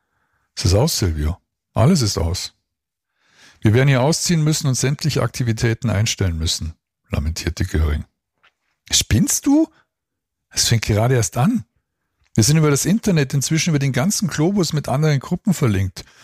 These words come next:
und die germanische Bruderschaft hat fast täglich neue Anhänger."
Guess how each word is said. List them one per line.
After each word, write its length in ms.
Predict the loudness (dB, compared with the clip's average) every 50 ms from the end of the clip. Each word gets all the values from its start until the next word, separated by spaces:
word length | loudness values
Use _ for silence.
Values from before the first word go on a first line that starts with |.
| -16 -4 -2
und 120 | 0 0
die 80 | 2 2
germanische 540 | 2 2 2 2 2 2 2 0 0 -2
Bruderschaft 640 | -4 -2 0 0 2 2 2 2 0 -2 -2 -2 -4
hat 100 | -4 -2
fast 240 | -2 -2 -2 -2 -2
täglich 340 | -2 0 0 0 0 2
neue 240 | 2 2 2 2 0
Anhänger." 500 | 0 0 2 2 2 2 0 -2 -2 -6